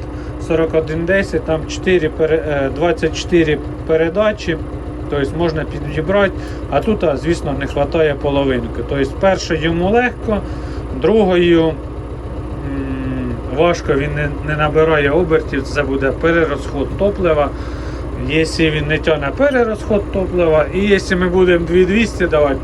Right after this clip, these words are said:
теж буде, бо він, йому легко, то есть, а мені треба скоріше, щоб фон, фон був гарний, треба кілометрів десять держати. Якби була половинка,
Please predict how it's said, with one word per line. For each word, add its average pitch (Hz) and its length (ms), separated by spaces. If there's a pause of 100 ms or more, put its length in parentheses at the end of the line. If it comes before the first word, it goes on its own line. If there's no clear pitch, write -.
теж 190 180
буде, 170 380 (680)
бо 160 140
він, 170 260
йому 175 300
легко, 185 380 (100)
то 147 80
есть, 139 180 (180)
а 143 40
мені 175 220
треба 139 260
скоріше, 139 400
щоб - 120 (460)
фон, 160 200 (640)
фон 175 200 (120)
був 170 120 (180)
гарний, 170 420 (800)
треба 156 280 (300)
кілометрів 156 500
десять 147 400
держати. 120 380 (460)
Якби 190 280
була 214 260
половинка, 226 760